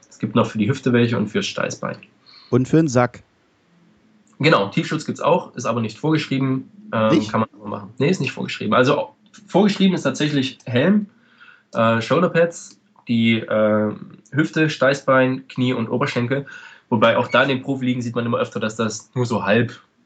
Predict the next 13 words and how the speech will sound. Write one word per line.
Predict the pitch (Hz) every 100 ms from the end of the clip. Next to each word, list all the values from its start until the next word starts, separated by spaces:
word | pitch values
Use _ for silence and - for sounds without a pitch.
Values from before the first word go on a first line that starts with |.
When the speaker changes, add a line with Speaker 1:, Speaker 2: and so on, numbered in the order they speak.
| _ - - - - -
Speaker 1:
ernst | - 117 -
genommen | 107 107
wird, | 107 104
ne? | 104 110
Also | 110 101
ein | 101
paar | 98 107 110
ganz | 104 117
schnelle | - 117 117
nehmen | 107 107 110
halt | 107
keine | - 107
Oberschenkelschützer. | 113 127 127 120 120 117 - _ - 127 - 120 117